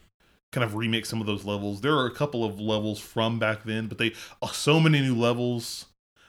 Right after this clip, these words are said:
I think the, the whole, like, casino-esque level was totally different. The one that I'm on, which I still remember, uh, Air Battery. It's like the fourth or fifth level where you're in the air is really, really cool. Even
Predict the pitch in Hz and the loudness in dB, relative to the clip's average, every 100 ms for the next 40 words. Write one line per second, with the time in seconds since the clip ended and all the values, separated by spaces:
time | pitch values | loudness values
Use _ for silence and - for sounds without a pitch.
0 | _ - 113 127 113 117 101 113 135 127 | _ -4 -2 0 2 0 0 -2 0 0
1 | 120 110 - - - 135 139 135 131 127 | 0 -2 -2 -6 -4 0 2 0 0 -2
2 | - 117 117 120 123 117 104 - 123 113 | -2 0 0 2 0 -2 -4 -2 0 0
3 | 117 127 113 104 107 139 135 113 117 123 | -2 -2 -4 -4 2 2 2 2 2 2
4 | 123 123 117 98 - 90 90 - - 98 | 0 -2 -4 -6 -6 -6 -6 -12 -10 -8
5 | 95 95 104 104 - - 98 95 98 - | -6 -4 -4 -6 -12 -12 -4 -4 -4 -4
6 | 123 123 127 123 123 123 - _ _ _ | 0 4 6 6 2 -2 -8 _ _ _
7 | _ _ - - - - - - 120 104 | _ _ -20 -20 -20 -20 -10 -4 -4 -4
8 | - - 139 127 113 127 113 113 123 120 | -10 -4 -2 -2 -2 -2 0 0 0 -6
9 | - - - - 123 123 120 107 113 120 | -10 -20 -12 -2 0 2 0 -2 0 0
10 | 123 107 98 101 135 139 127 110 - 120 | -2 -6 -6 0 2 4 4 2 -2 -4
11 | 117 117 - - - 180 190 170 127 | -2 -4 -10 -16 -2 2 4 4 2